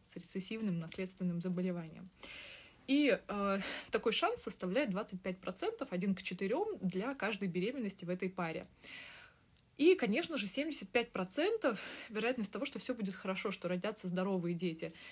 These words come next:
Это как раз все те, что левее, да, от, э, а, варианта, где две красненькие копии гена.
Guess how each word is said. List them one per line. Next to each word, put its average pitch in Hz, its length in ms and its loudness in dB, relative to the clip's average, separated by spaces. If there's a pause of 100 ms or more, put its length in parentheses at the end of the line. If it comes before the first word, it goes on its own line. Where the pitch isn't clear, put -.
(140)
Это 185 140 -4
как 185 180 -2
раз 190 260 -2
все - 220 -2
те, 226 180 4
что 190 460 2 (500)
левее, 202 420 2
да, 190 240 0
от, 180 460 0
э, 170 240 0 (460)
а, 170 360 -2
варианта, 190 360 0
где 175 300 0 (200)
две 180 280 0
красненькие 175 680 -2
копии 175 360 -2
гена. 175 360 0